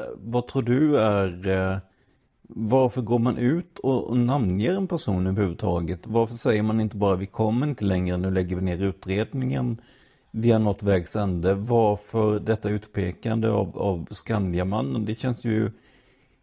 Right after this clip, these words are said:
Jag vet inte. För mig känns ju det som att be om bekymmer, och det har ju också blivit bekymmer då med, eh, anmälningar om, om, eh, förtal av avliden och liknande. Varför går man ut och pekar ut Skandiamannen?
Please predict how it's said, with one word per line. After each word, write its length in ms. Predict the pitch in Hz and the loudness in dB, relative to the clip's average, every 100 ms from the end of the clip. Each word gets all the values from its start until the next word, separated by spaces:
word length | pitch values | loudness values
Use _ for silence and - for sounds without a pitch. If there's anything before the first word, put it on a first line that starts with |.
| _ _ | _ _
Jag 200 | - 139 | -4 0
vet 200 | 170 - | 0 0
inte. 300 | 143 - 87 87 - - | -2 -2 -4 -6 -14 -16
För 360 | - - - 123 | -16 -16 -2 2
mig 260 | 120 127 | 4 2
känns 280 | 131 147 131 | 0 -2 -2
ju 40 | 135 | 2
det 160 | 113 | 2
som 220 | - 117 | 2 0
att 140 | 107 104 | 0 0
be 260 | 104 110 | 2 4
om 160 | 123 120 | 4 2
bekymmer, 480 | 107 127 127 143 101 | 0 -2 0 0 2
och 100 | 101 | 2
det 60 | |
har 60 | 113 | 2
ju 60 | 113 | 2
också 200 | 101 107 | 0 2
blivit 360 | 104 101 110 | 4 4 0
bekymmer 440 | 139 - 107 87 92 | -2 -2 0 0 2
då 200 | 92 87 | 2 2
med, 440 | 85 85 85 - - _ _ _ - | 2 0 -2 -6 -12 _ _ _ -6
eh, 180 | 80 | -2
anmälningar 680 | 87 98 87 87 87 90 87 | 2 4 4 4 2 2 2
om, 320 | 90 90 90 - | 2 2 0 -2
om, 380 | 101 87 85 | 0 0 0
eh, 260 | 82 78 80 | 0 -2 -4
förtal 440 | - - 104 95 | -6 -4 2 4
av 80 | 90 | 4
avliden 600 | 92 87 87 87 85 87 | 4 2 2 0 0 -2
och 60 | 87 | 0
liknande. 460 | 87 - 90 87 | -2 -4 -6 -4
Varför 420 | 92 127 135 131 139 | -2 2 4 2 2
går 140 | 123 | 2
man 160 | 117 110 | 2 0
ut 180 | 113 | -2
och 80 | 113 | -4
pekar 280 | 110 110 120 | -4 -2 -2
ut 80 | 107 | -2
Skandiamannen? 560 | 117 113 117 131 143 | -2 0 0 -2 -4